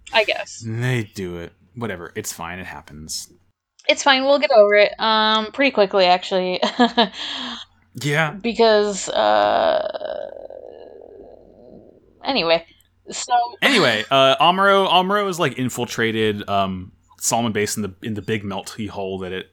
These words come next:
Speaker 2: has been burned into it.
Speaker 1: Yes, and, uh, he and, like, several other, uh, mobile, uh, Federation mobile suits end up fighting in there, and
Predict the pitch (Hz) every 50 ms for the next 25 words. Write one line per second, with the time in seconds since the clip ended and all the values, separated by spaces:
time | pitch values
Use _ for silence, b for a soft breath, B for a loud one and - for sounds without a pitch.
0 | _ - - 110 104 95 - 95 95 90 - - 98 95 92 90 90 87 90 87
1 | - 90 90 87 87 - _ _ _ _ _ _ _ _ - 220 208 - - -
2 | - - - - - - - - 202 196 180 208 214 208 196 190 202 196 190 185
3 | - - 185 - - 285 302 311 269 214 202 202 196 190 190 180 - _ - -
4 | _ _ _ _ _ _ _ _ _ _ - - - - 240 240 233 240 247 247
5 | 240 233 226 226 220 214 208 202 190 190 - _ _ _ _ _ _ _ - 208
6 | 214 202 202 196 190 185 185 190 - _ _ _ - - - - - 62 - 58
7 | 67 180 196 190 - - - _ _ - - 104 - - - - - - - -
8 | - 214 - 98 101 101 98 - - - - - - - - - - - - 127
9 | 113 104 - - - - - - - - 208 202 208 143 - - - _ - _
10 | _ B B B B B B B B B B B B _ _ _ _ - - -
11 | - 202 190 202 180 185 190 196 196 185 - - - 208 196 196 196 196 190 180
12 | 185 - - - - - - - - - - 104 123 113 - - - - - -
13 | -